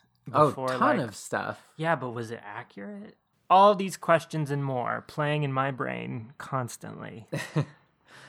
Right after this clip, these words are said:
Speaker 1: The cop starts poking around outside the
Speaker 2: Mm-hmm.
Speaker 1: condo, and then Ed, Big Ed, comes out of nowhere and stabs him in the face with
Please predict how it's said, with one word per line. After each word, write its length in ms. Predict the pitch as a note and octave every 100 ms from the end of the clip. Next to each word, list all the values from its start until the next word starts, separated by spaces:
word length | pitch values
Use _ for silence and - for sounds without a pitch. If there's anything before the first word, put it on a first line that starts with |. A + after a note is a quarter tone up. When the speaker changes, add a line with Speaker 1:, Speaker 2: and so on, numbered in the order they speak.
| - _ -
Speaker 1:
The 80 | D3
cop 240 | E3+ E3
starts 240 | F#3+ E3+
poking 320 | - E3 C#3+ D3+
around 240 | C3 C3
outside 280 | B2+ C3 B2
the 60 |
Speaker 2:
Mm-hmm. 100 | B2
Speaker 1:
condo, 460 | A#2 A2 G#2+ A2 A2
and 180 | - A#2
then 280 | A#2+ A#2+ A#2 -
Ed, 500 | B2 C3 B2+ A#2 A#2+ B2 - -
Big 200 | B2 B2
Ed, 340 | A2 A2 A2+
comes 300 | - C3 B2+
out 100 | C3
of 100 | B2 A2+
nowhere 800 | A#2 B2+ D3 A2+ A2 A2+ A#2+ B2 _ _ -
and 160 | A#2+ A#2
stabs 380 | - B2+ C3+
him 80 | C#3+
in 80 | C3+
the 80 | A#2
face 420 | - A#2+ B2 -
with 400 | A2+ G#2+ G#2+